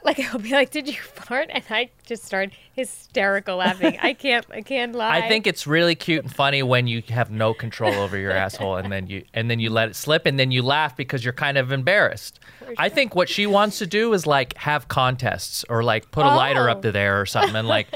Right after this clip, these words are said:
Speaker 1: <laughs>
Speaker 2: you know, gauge how big the flames are. I, I, she has a completely different point of view about it.
Speaker 1: Mm.
Speaker 2: And it's, uh, to her, it's growing closer.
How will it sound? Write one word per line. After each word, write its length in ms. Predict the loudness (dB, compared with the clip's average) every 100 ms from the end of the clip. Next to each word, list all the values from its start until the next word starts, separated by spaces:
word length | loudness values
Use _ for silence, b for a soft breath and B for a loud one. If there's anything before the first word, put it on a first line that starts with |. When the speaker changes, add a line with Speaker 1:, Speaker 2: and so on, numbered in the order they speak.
| -12
Speaker 1:
<laughs> 220 | -12 -14 -4
Speaker 2:
you 100 | 0
know, 220 | 0 0 -6 -18 -14 -4
gauge 300 | 2 2 2
how 140 | 0
big 220 | 2 0
the 80 | -2
flames 380 | -4 0 0 0
are. 140 | -4 -2
I, 540 | -2 -2 -2 -2 -2 -6
I, 40 |
she 200 | -10 0
has 160 | 2 2
a 60 | 0
completely 520 | -2 -4 -4 -2 -4
different 500 | 0 0 0 -4 -4 -8
point 220 | -6 -4
of 60 | -6
view 200 | -6 -6
about 140 | -6
it. 60 | -8
Speaker 1:
Mm. 280 | -10 -14 -16 b b b -4
Speaker 2:
And 160 | 0 0
it's, 240 | 0 0
uh, 320 | 2 2 0 -2
to 100 | -4
her, 240 | 2 4
it's 140 | 2 0
growing 320 | 0 2 0
closer. 640 | -2 0 0 -2 -10 -10